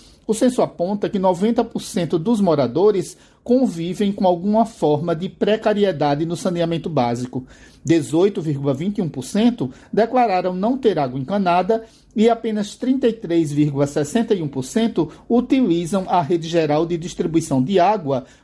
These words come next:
como método principal de abastecimento. Outros trinta e um vírgula oitenta e cinco utilizam poço profundo ou artesiano. Para cinquenta e nove vírgula quarenta e cinco por cento dos moradores quilombolas em territórios reconhecidos oficialmente,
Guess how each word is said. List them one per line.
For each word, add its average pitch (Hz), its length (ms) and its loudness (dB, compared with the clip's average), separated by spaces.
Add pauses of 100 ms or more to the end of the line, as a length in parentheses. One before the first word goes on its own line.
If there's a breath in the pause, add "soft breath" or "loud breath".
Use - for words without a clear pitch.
como 262 260 2
método 185 480 2
principal 202 760 0
de 165 100 0
abastecimento. 160 920 -2 (520 soft breath)
Outros 147 540 0
trinta 190 340 0
e 151 120 2
um 160 100 -2
vírgula 147 320 2
oitenta 170 340 0
e 165 60 0
cinco 147 460 -6
utilizam 165 800 0 (280 soft breath)
poço 233 300 2
profundo 202 760 -4
ou 214 200 6
artesiano. 185 720 -2 (420 soft breath)
Para 156 300 0
cinquenta 175 420 -6
e 170 40 -4
nove 151 260 0
vírgula 147 420 2
quarenta 165 400 0
e 170 80 2
cinco 160 260 -8
por 202 220 -2
cento 202 480 0
dos 156 180 0
moradores 139 560 0
quilombolas 127 800 0 (260 soft breath)
em 240 220 4
territórios 160 540 0
reconhecidos 131 680 -2
oficialmente, 131 840 0